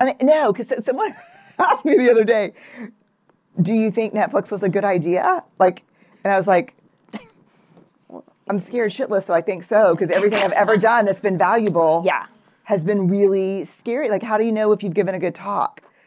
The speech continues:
Speaker 1: 'Cause I'm slightly nauseous for a day or so afterwards.
Speaker 2: Yeah.
Speaker 1: Like, so if you're not, if you don't feel afraid,
Speaker 2: Right.
Speaker 1: then what you're doing is not that brave.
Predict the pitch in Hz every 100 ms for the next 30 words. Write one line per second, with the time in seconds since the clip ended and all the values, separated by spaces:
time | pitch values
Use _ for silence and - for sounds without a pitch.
0 | _ - 214 202 - 196 - 196 202 220
1 | 208 - 170 156 117 143 160 139 - -
2 | 151 107 69 190 180 170 - _ _ _
3 | _ _ - 254 - 190 233 220 226 254
4 | 277 - - _ _ _ _ _ _ _
5 | _ _ - - 226 190 240 247 - -
6 | 254 247 226 220 214 - _ _ _ _
7 | _ _ - 202 - 220 233 233 190 180
8 | 170 170 180 160 214 208 220 214 214 208
9 | 214 208 185 190 185 190 - 175 180 156